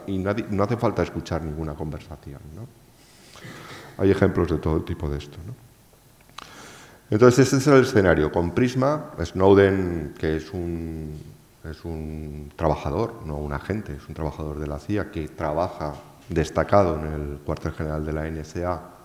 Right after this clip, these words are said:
como consultor, pues decide destapar esto a través de dos periodistas, uno de The Guardian y otra de televisión, y ha escrito su libro y, y ahora vive exiliado en Moscú porque estuvo ahí en Hong Kong a punto de pillar a los americanos y al final,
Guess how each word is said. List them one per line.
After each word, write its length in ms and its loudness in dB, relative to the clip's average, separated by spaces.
como 220 -6
consultor, 760 -4
pues 160 -4
decide 320 -2
destapar 480 -2
esto 300 -4
a 60 -2
través 320 -6
de 100 -4
dos 180 -8
periodistas, 600 -4
uno 180 -8
de 80 -8
The 80 -10
Guardian 400 -4
y 60 -8
otra 200 -6
de 80 -6
televisión, 600 -8
y 380 -10
ha 20 -6
escrito 320 -6
su 180 -8
libro 460 2
y, 400 -8
y 120 -6
ahora 180 -2
vive 200 0
exiliado 320 -2
en 80 -4
Moscú 320 -6
porque 380 -8
estuvo 340 -10
ahí 260 -8
en 120 -12
Hong 240 -6
Kong 240 -4
a 160 -4
punto 220 -4
de 80 -2
pillar 180 -2
a 40 0
los 140 -4
americanos 520 -6
y 20 -10
al 80 -8
final, 420 -8